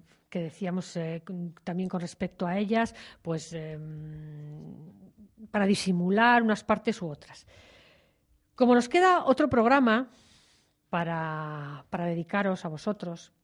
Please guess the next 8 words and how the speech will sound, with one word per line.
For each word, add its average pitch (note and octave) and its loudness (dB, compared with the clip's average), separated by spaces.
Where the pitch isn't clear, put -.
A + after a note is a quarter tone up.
y A3 -14
tampoco A3+ 4
quiero A3+ 8
agobiaros, G3+ 4
porque F3 -12
quiero F#3 -10
que, E3+ -12
mm, D3 -18